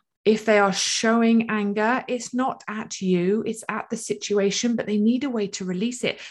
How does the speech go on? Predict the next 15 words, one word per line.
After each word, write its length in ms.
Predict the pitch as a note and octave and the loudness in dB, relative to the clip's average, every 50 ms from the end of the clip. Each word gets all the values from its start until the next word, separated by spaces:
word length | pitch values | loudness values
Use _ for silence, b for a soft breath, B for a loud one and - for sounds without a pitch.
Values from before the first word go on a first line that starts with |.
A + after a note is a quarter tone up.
| B | B
So 100 | - - | -4 -2
help 300 | A#3 - - E4 G4 G#4 | -2 0 0 0 -2 -2
them 120 | - G4+ G4+ | -4 -4 -4
find 360 | - - C4 C4 C#4+ C4+ B3 | -4 -4 -2 -2 -2 -2 -4
healthy 400 | - B3 C4 C4 B3 - B3+ B3 | -2 0 -2 -2 0 -2 -4 -2
ways 260 | B3 B3 B3+ B3 A#3+ | 2 2 2 2 2
of 140 | B3+ B3 B3 | 0 -2 0
releasing 420 | B3 B3+ C#4+ D4+ - - D#4 B3+ | 0 0 -2 -2 -4 -2 -2 -2
it. 140 | A3+ A3 A3+ | -2 -2 -4
Say, 340 | - - C#4+ D#4 C4 G#3 G3+ | -4 -4 -2 0 0 -2 -2
"Are 260 | - - - - G#3+ | -4 -10 -12 -8 -2
you 140 | G#3 C4+ E4 | 0 0 0
feeling 380 | E4 - G#4 G4+ F#4+ F4+ F4 | 2 4 2 2 2 -2 -4
really 200 | F4 F4+ E4+ E4+ | -6 -6 -6 -6
angry? 560 | E4 E4 F4 E4+ D#4 - D#3+ B2 G2+ - - | -8 -8 -10 -10 -8 -6 -6 -6 -8 -10 -16